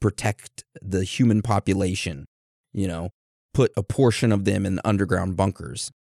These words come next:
But they don't want to tell anyone about this because they're afraid of the negative reaction and everyone kinda going crazy. So instead, they spend crazy amounts of money knowing that in the end, it doesn't really matter. Like, this twenty-one trillion dollars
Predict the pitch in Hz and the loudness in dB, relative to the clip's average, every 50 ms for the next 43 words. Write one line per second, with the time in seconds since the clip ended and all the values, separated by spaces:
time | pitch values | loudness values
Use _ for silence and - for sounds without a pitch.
0 | _ _ _ - 123 123 - 135 131 131 131 131 123 113 107 - - 127 127 131 | _ _ _ 0 2 4 4 4 4 6 6 4 4 2 2 2 2 2 4 4
1 | 120 107 95 90 95 90 90 87 92 90 92 - - 90 85 92 - - - 95 | 4 4 4 2 0 -2 0 0 0 0 -2 -2 -2 -2 -2 -2 -2 -2 -2 0
2 | 92 101 92 95 98 92 90 90 87 - - 104 95 95 95 92 85 90 90 92 | 2 2 2 2 2 2 2 2 0 0 0 0 2 2 0 0 0 -2 -2 -2
3 | 92 90 87 98 92 87 90 92 90 90 87 90 - - - - 87 87 85 85 | 0 0 0 -2 -2 -2 -4 -4 -4 -4 -4 -4 -6 -6 -6 -6 -6 -6 -6 -4
4 | - 98 92 87 87 87 90 87 - - 95 92 87 82 - 85 80 80 - - | -2 -2 -2 -2 -2 -4 -6 -6 -6 -6 -4 -4 -4 -6 -8 -10 -10 -10 -8 -6
5 | 95 90 87 87 - 80 67 65 - _ _ _ _ _ - - - - 127 113 | -4 -4 -4 -4 -6 -8 -12 -14 -16 _ _ _ _ _ -14 -6 0 2 2 4
6 | 113 - - 104 95 - - - 135 123 104 95 95 110 _ _ _ _ _ _ | 2 2 0 -2 -4 -2 0 2 2 4 2 2 -2 -4 _ _ _ _ _ _
7 | _ - 113 117 - - - 123 117 113 110 104 - - - - - - 131 127 | _ 2 2 2 2 2 0 2 4 4 2 0 -2 -6 -10 -4 2 4 6 6
8 | 131 127 117 - 123 113 101 101 98 101 101 101 - - 101 - 101 104 101 95 | 6 6 6 6 4 4 4 4 4 4 2 2 0 -2 -2 2 2 4 4 4
9 | 90 90 90 98 _ _ _ _ - 101 107 107 104 101 101 95 98 95 - _ | 2 0 -2 -6 _ _ _ _ 0 2 4 6 6 4 4 2 2 0 -2 _
10 | _ _ - 113 113 113 104 110 113 117 113 113 110 98 98 - 117 117 120 110 | _ _ 0 2 4 4 6 6 6 6 6 4 4 2 2 2 4 4 4 4
11 | 101 123 - 92 101 104 98 95 95 95 95 92 90 90 92 92 87 87 95 98 | 4 2 2 2 4 4 4 4 2 0 -2 -2 -2 -2 -2 -2 -2 -2 -2 0
12 | - 104 95 - - - 135 127 117 113 110 104 104 101 - - 113 104 101 101 | 2 0 0 0 -2 0 0 2 2 4 4 2 2 0 0 2 2 4 4 2
13 | 104 90 92 98 98 98 101 98 - - - | 2 0 0 -2 -2 -2 -2 -4 -6 -8 -12